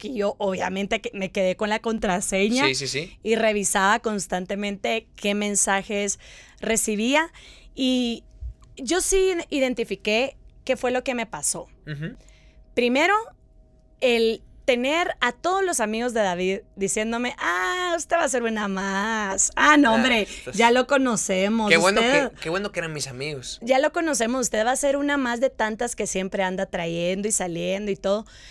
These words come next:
Speaker 1: Y, y que eso me lo estuvieran diciendo ellos todo el tiempo, obviamente generaba en mí una inseguridad, uf, horrible, pues,
Speaker 2: Sí.
Speaker 1: horrible.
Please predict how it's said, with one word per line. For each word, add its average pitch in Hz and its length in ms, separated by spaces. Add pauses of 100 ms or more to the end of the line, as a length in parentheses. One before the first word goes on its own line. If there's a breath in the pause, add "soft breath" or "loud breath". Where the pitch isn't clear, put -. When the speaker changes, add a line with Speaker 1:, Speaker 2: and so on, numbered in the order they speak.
(240 loud breath)
Speaker 1:
Y, 294 260 (100)
y 269 120
que 277 180
eso 339 160
me 381 80
lo 381 60
estuvieran 226 320
diciendo 202 260
ellos 233 220
todo 226 100
el 220 120
tiempo, 214 440 (160)
obviamente 202 960
generaba 185 500
en 185 100
mí 180 120
una 220 140
inseguridad, 175 680 (500 soft breath)
uf, - 480 (120)
horrible, 202 760
pues, 127 240
Speaker 2:
Sí. 120 80
Speaker 1:
horrible. 180 480